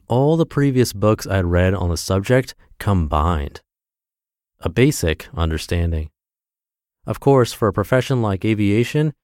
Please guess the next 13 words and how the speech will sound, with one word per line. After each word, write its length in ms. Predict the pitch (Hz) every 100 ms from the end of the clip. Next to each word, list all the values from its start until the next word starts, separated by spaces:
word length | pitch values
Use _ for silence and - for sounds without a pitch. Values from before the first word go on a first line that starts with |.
| _ _ -
the 80 | 101
amount 260 | 107 139
I 100 | 127
learned 300 | 120 117 123
on 80 | 110
that 180 | 104 95
quiet, 400 | - 110 117 120
clear 220 | - 123
afternoon 640 | 120 - 110 117 120 82 -
barely 380 | 107 110 117 101
scratched 400 | - 101 98 -
the 60 |
surface. 580 | - 87 90 78 73 -